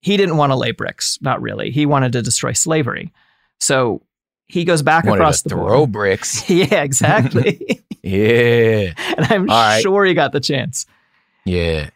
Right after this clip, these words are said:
Speaker 1: He goes back across the border and he starts giving speeches and then getting in fights with all the people trying to kill him.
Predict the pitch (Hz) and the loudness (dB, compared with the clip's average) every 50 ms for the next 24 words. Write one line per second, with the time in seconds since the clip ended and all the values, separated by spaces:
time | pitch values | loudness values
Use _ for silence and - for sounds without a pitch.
0 | _ - 180 202 208 240 226 220 208 170 175 165 175 170 208 165 - 175 165 - | _ -2 0 0 2 2 2 2 2 2 2 2 2 0 -2 -2 0 0 0 0
1 | - 156 131 139 135 135 135 127 127 135 - - 156 143 - - 147 123 127 127 | -2 -2 0 2 2 2 2 2 0 0 0 0 0 -2 0 -2 0 0 0 -2
2 | - - - 143 131 131 - 127 123 123 113 113 - 135 127 120 123 123 135 131 | -2 -2 -2 -2 -2 0 0 0 -2 -2 -2 -2 0 0 0 2 2 0 0 0
3 | 123 127 127 120 117 117 - - 214 233 - - 120 - 120 123 120 110 - 123 | 0 0 0 0 -2 -2 0 0 -2 0 0 -2 -2 -2 -2 -2 -2 -2 -6 -6
4 | - - 123 - - 127 214 160 - - - 135 - - - - - | -6 -6 -6 -4 -2 -2 -2 -4 -6 -6 -6 -6 -6 -6 -6 -8 -8